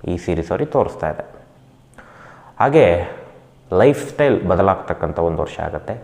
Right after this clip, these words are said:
ಮುಂಚೆ ಹೆಂಗಿದ್ರಿ ಈ ವರ್ಷ ಸ್ವಲ್ಪ ಬದಲಾವಣೆಗಳು, ಏನೋ ಒಂಥರ ಡಿಫ್ರೆಂಟಾಗಿ, ಅದು ಸಣ್ಣದೋ ದೊಡ್ಡ ಬದಲಾವಣೆನೋ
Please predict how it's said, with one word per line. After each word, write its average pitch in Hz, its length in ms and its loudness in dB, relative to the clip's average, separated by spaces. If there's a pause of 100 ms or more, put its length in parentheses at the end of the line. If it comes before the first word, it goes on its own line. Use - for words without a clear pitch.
ಮುಂಚೆ 120 380 -2
ಹೆಂಗಿದ್ರಿ 104 400 -2
ಈ - 300 -2
ವರ್ಷ 90 280 0 (220)
ಸ್ವಲ್ಪ 92 300 -2
ಬದಲಾವಣೆಗಳು, 85 760 0 (220)
ಏನೋ 185 160 2
ಒಂಥರ 127 220 0
ಡಿಫ್ರೆಂಟಾಗಿ, 110 920 -2
ಅದು 87 160 -2
ಸಣ್ಣದೋ 98 480 0
ದೊಡ್ಡ 85 160 0
ಬದಲಾವಣೆನೋ 80 640 -2